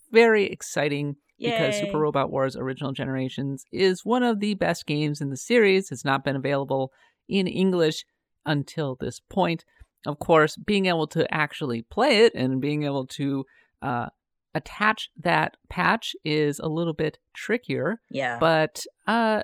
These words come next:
Speaker 1: I think it's worth going through the trouble.
Speaker 2: Have you played it?
Speaker 1: Yes, I have. Uh, Super Robot Wars Original Generations is kind of interesting, Nadia, because originally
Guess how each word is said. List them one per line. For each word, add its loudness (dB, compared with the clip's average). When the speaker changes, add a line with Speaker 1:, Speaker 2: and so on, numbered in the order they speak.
Speaker 1:
I 4
think 0
it's 0
worth 4
going 4
through -4
the -2
trouble. 2
Speaker 2:
Have -2
you -4
played -4
it? -4
Speaker 1:
Yes, 2
I 2
have. -4
Uh, -2
Super -2
Robot 4
Wars 2
Original -4
Generations -4
is -6
kind -4
of -4
interesting, 0
Nadia, -2
because -2
originally 2